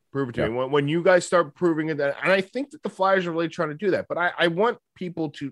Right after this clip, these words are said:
Speaker 1: understand this one caveat that it, they, they, they do need to understand. It does take two to tango. So
Speaker 2: Yep.
Speaker 1: they, they could be trying to trade pieces with other teams, but,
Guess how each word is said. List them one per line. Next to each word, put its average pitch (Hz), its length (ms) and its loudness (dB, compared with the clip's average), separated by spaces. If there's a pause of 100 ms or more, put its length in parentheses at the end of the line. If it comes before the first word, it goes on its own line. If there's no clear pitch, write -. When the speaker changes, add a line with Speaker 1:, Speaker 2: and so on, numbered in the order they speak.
Speaker 1:
understand 135 640 -4
this 120 160 -6
one 113 220 -4
caveat 104 640 -2
that 90 160 -4
it, 87 160 -10
they, 98 300 -6
they, 95 240 -8
they 104 120 -6
do 117 260 -8
need 120 160 -6
to 90 80 -6
understand. 90 540 -10 (600)
It 127 140 -10
does 196 240 2
take 170 240 -2
two 160 160 -2
to 123 80 -10
tango. 101 360 -6 (560)
So 156 300 2
Speaker 2:
Yep. - 200 2 (260)
Speaker 1:
they, 160 220 2
they 139 180 -2
could 185 220 0
be 190 100 -6
trying 160 400 0
to 127 420 -2 (440)
trade 151 480 4 (260)
pieces 147 520 -4
with 123 100 -2
other 120 160 0
teams, 151 500 -6
but, - 180 -10